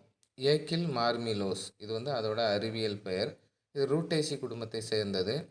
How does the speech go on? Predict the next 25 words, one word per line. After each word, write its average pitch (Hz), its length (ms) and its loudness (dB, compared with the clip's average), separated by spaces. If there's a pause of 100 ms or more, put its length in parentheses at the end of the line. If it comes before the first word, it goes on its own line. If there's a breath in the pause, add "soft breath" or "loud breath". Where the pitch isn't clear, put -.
(140)
இதன் 131 280 -2
காயானது 139 560 2
செரிமான 151 540 2
குறைபாட்டை 110 640 -2
சரி 107 260 -4
செய்கிறது. 92 640 -4
வில்வத்தின் 123 560 -6
காய் 104 320 -2
வந்து 104 200 -6
செரிமான, 120 480 -4 (640)
அஹ், 104 260 -4
குறைபாட்டை 104 560 0
சரி 104 240 -2
செய்து 95 340 -4 (580)
தீராத 170 460 4
வயிற்றுப்போக்கு, 131 580 0
சீதபேதியை 135 760 2
வந்து 110 220 -2
குணப்படுத்தும் 123 580 -8
தன்மை 107 400 -4
வாய்ந்தது. 92 420 -4 (1000)
அடுத்து 123 300 -4
பாருங்க, 110 340 0 (400 loud breath)
சொலானம் 156 580 4
ட்ரைலோபேட்டம். 131 800 0